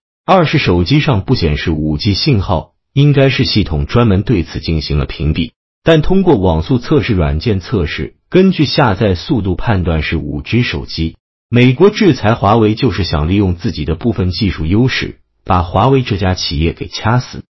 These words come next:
他用最严厉的手段制裁了华为，使得华为无法使用任何美国技术，无法使用美国高通的五G芯片。在五G射频元件及芯片方面，美国等公司垄断了关键技术，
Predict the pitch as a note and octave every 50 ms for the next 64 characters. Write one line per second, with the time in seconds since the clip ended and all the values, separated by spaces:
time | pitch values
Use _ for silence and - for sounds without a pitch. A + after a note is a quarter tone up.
0 | _ _ _ _ - D#3+ E3+ F3 D#3+ D3 - F3 C#3+ G#2 F2+ F#2 G2+ C3+ D#3 E3
1 | B2+ G#2 G2 E2+ - - E2+ C#2+ D2 C#2+ - F#2+ F2+ F2 - - A2 F2 - -
2 | D#2 D#2+ D2+ - - D2+ D#2+ E2 D2 C#2 C#2+ D2 D2 - _ _ _ - - -
3 | G2+ F2 G2 - - - F#2 G2+ B2 B2 B2 G#2+ F2+ F#2 G2+ G#2+ - - G2 G2+
4 | - - - D#2 D#2+ E2 F#2 A2 D#3+ D#3+ A#2 F2+ - E2+ D#2+ C#2+ B1+ C2+ - D2+
5 | D#2+ - - E2 D2+ - - - - - _ _ _ _ _ B2 E3 G3+ D#3+ E3+
6 | E3+ F3 - - - A#2+ B2 A2 F2 D2 D2 D2 - A#2 - - B2+ B2+ C3+ C3+
7 | B2+ C#3 C3 A2 - C#2+ C2 C#2 C#2 C#2 - G#2 G2+ G#2+ - - A2 A2+ A#2+ A2+
8 | - - E2 C2+ - - _ _ _ _ _ _ - C#3 A2 F#2 E2 D#2+ D#2+ E2+
9 | E2+ - B2+ A#2 - - B2+ G#2 - - E2+ F2 D#2 D2+ D#2+ F2+ G2+ - - G2+
10 | E2 E2 - D#2 D#2 - F#2 F#2 F2 E2+ F#2 D2+ D2 - D2+ D2+ D2+ D2+ D2 C#2
11 | - _ _ _ _ _ - A2+ A#2 A#2+ B2+ B2+ - D3 F#3 G3+ G3+ C#3 G2+ F#2+
12 | F2 A2 B2 C#3 C#3+ - - D3+ A2+ E2 C#2+ C#2+ D2 - F#2 E2+ D#2+ D#2 D2+ -
13 | B2 C3+ D3+ D#3 - D#3 A#2 F#2 F2 - F#2+ E2 D2 - - B1 -